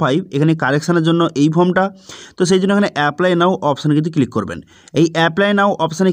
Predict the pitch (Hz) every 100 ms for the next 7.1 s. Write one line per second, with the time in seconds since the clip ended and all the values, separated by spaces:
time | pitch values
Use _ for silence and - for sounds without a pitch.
0 | 180 175 165 165 165 160 175 196 160 120
1 | 110 - 123 151 170 160 175 185 185 147
2 | 156 202 202 190 160 151 160 151 180 170
3 | 185 - 147 147 139 139 165 180 156 147
4 | 127 170 147 95 - _ - - - -
5 | - 165 208 214 208 226 220 233 - 127
6 | 160 196 208 208 233 240 240 - - 175
7 | 208